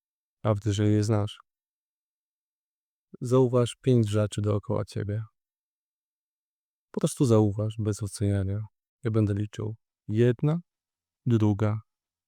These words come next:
trzecia, czwarta, piąta. Usłysz cztery różne dźwięki, nawet jeżeli to będą cztery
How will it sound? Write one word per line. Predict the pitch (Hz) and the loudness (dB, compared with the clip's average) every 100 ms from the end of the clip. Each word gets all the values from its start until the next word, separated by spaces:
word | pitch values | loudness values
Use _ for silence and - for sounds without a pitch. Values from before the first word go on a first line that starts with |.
| _ | _
trzecia, | - - 107 101 104 107 - _ _ _ _ | -14 -2 0 0 -4 -4 -8 _ _ _ _
czwarta, | - - 107 101 - 101 - _ _ _ | -6 0 0 0 -2 -4 -6 _ _ _
piąta. | - 101 98 92 107 104 _ _ _ _ _ _ _ _ _ _ _ _ _ _ _ | -4 0 0 -2 -6 -10 _ _ _ _ _ _ _ _ _ _ _ _ _ _ _
Usłysz | - 127 - 131 123 - - _ _ - | -8 -6 0 0 0 -6 -14 _ _ -14
cztery | - - 135 123 120 - 131 | -6 2 4 4 0 -2 0
różne | 117 107 110 | 2 2 2
dźwięki, | 98 98 101 98 - 113 | 2 0 -2 -4 -6 0
nawet | 110 107 113 | 0 -2 -4
jeżeli | 104 107 | -2 -2
to | 113 | 0
będą | 107 104 104 104 | 0 2 0 -2
cztery | - - 110 110 | -4 -2 2 2